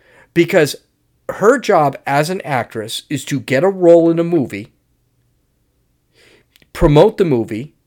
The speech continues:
people see the movie, the movie makes a lot of money, and then she gets another movie and she becomes a movie star. This woman is actually going around telling everyone not to watch this movie.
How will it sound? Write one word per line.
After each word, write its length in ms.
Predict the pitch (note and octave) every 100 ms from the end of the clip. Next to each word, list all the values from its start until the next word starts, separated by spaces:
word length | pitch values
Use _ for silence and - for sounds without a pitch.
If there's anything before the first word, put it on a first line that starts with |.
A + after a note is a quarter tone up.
| _ _
people 320 | - G3 E3+ D#3
see 340 | - C4 D4
the 120 | C4
movie, 500 | D#3+ B2+ A2 A#2 D#3+ _ _ -
the 100 | E3+
movie 280 | F#3 A#3+ A#3
makes 280 | F#3+ F3 F3+
a 40 |
lot 240 | D#3 D#3+
of 80 | F3
money, 400 | D#3 A#2 G#2+ A2 _ _ _ -
and 140 | D3
then 120 | D3+ D3
she 160 | -
gets 280 | D3 C#3 -
another 320 | B2+ B2 A#2+
movie 520 | C3 E3+ D3+ A2 A2 _ _
and 140 | A#2+
she 120 | - B2+
becomes 440 | C3 B2+ C3 C3
a 80 | F#3+
movie 420 | A#2+ G#2+ A#2 A#2 _
star. 480 | - - D3 F#2 _ _ _ _ _ _ _ _ _ _ _ _ _ _ _ _ _ _
This 280 | C#3+ C4 C4
woman 260 | D4 B3+ F#3
is 160 | D3+
actually 400 | E3 F3 - F#3
going 300 | C#3+ E3 D3
around 400 | C#3 C#3 C3 A#2+
telling 260 | D#3 C3 B2+
everyone 320 | A#2 A2+ A#2
not 160 | A2+ G#2
to 60 |
watch 220 | G#2+ G#2 -
this 160 | F2
movie. 260 | F#2 F2